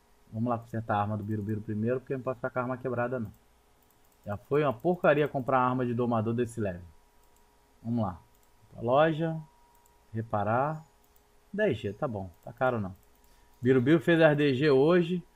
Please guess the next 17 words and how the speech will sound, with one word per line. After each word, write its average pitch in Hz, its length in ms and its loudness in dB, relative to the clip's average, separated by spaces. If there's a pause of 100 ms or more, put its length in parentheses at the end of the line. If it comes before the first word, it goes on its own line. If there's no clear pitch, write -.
(300)
e 135 60 -6
ficou 156 320 0
como? 131 420 2 (360)
Com 117 100 -6
cinquenta 131 400 -2
e 180 40 2
quatro 214 280 2
D, 311 220 0
rapaz. 214 340 4
Vai 151 140 4
achando 220 240 -2
que 233 100 -2
Birubiru 214 400 2
tá 208 100 2
de 196 120 2
bobeira. 190 480 4 (480)
Hum. 147 260 2